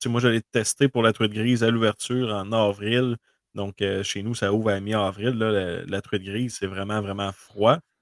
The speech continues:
Il y a encore de la glace, on pêche au travers des icebergs, littéralement, là. Le, le réservoir chez nous, il commence juste à, <laughs> à caler, à fondre. Puis, euh, on se promène, il y a des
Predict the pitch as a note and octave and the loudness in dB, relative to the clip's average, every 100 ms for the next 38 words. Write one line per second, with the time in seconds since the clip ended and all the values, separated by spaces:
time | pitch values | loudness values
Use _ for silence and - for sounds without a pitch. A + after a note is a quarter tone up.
0 | - G#2 G2+ G#2+ G#2+ G#2 F#2 G2+ B2 G#2 | -4 0 2 4 4 4 -2 0 0 0
1 | F#2+ A2 G#2 G2+ F#2+ G#2 G#2+ G2+ F#2+ F#2 | 0 2 2 0 0 2 2 4 2 -2
2 | A2+ A2+ G2+ G#2 G2 G#2+ G2 F#2+ G#2 C3+ | 0 0 0 -6 0 0 0 -4 -6 -4
3 | A#2 G2 F#2 - G2 F#2+ G#2 G#2 F#2+ G2+ | -2 0 -2 -6 -10 -2 0 2 0 2
4 | A2 G#2+ G2+ G2 A#2+ G2 G2 G#2+ G2 A2+ | 4 2 -2 -6 -6 -4 -4 -6 -2 -2
5 | B2+ - _ _ - - - B2 F#2+ - | -2 -4 _ _ -14 -12 -6 -2 -2 0
6 | A2+ G#2 G2 B2 G#2 - A2+ C3+ A2 - | 2 2 0 0 0 0 -2 -2 -4 -10
7 | _ _ _ - G#2 G2+ G2 G2 - G#2 | _ _ _ -8 0 2 2 -4 -2 -2
8 | G#2+ B2 G#2 F#2+ F#2+ F#2+ | 0 -2 -2 -4 -4 -6